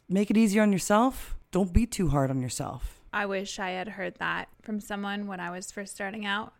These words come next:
Speaker 2: 'cause I was hard on myself. And thank you for saying that. So your time offshore, is this a long-term career? What do you want to do with this experience? Talking to some women, they go out for a few years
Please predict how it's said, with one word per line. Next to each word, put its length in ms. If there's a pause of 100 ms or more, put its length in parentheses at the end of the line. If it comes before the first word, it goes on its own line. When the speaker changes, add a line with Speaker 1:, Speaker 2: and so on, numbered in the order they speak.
Speaker 2:
'cause 140
I 40
was 220
hard 240
on 100
myself. 720
And 560 (240)
thank 200
you 80
for 120
saying 280
that. 200 (200)
So 240
your 180
time 420
offshore, 840 (220)
is 180
this 240
a 80
long-term 600
career? 500 (220)
What 240
do 80
you 180
want 240
to 100
do 240
with 200
this 200
experience? 960 (280)
Talking 400
to 100
some 260
women, 580 (360)
they 140
go 140
out 220
for 160
a 80
few 240
years 600